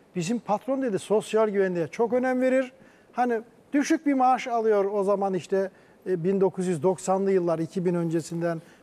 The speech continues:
bahsediyorum. İşte bugünün parası bin lira, bin beş yüz lira bir maaş alıyor ama her ay kendi çeker. Şoförüne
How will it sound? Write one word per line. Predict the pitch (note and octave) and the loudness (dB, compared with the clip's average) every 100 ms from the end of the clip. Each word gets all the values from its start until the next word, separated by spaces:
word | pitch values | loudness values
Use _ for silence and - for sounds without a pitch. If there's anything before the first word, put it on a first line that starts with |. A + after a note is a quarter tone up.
| - | -6
bahsediyorum. | D#3+ D3+ E3 D3 D#3+ A3+ B3 - _ _ | -4 -4 -6 -4 -2 -2 -4 -14 _ _
İşte | - - E3 | -10 -4 -2
bugünün | F#3+ F3 F3 | 0 0 -2
parası | - F3+ E3 - E3+ | -2 -2 0 -2 -2
bin | F#3 F3 | 0 0
lira, | E3+ D#3+ | 0 0
bin | F3+ F3+ | -2 0
beş | F3 - | -2 -2
yüz | D#3 | -4
lira | E3 F3 | -2 0
bir | E3+ D#3+ - - _ _ D#3 | 0 -4 -8 -20 _ _ -2
maaş | F#3 A3 A#3 | 0 0 0
alıyor | A#3 B3 B3 | 0 2 0
ama | G#3 G3 | 0 0
her | G3+ B3+ | 2 2
ay | A#3+ | 0
kendi | F3+ G3 A3 | 0 0 0
çeker. | - A#3+ A#3+ A#3+ A#3+ - _ _ | -2 0 2 0 -2 -12 _ _
Şoförüne | - G3+ G3+ G#3 A3 A3 | -2 2 2 4 2 0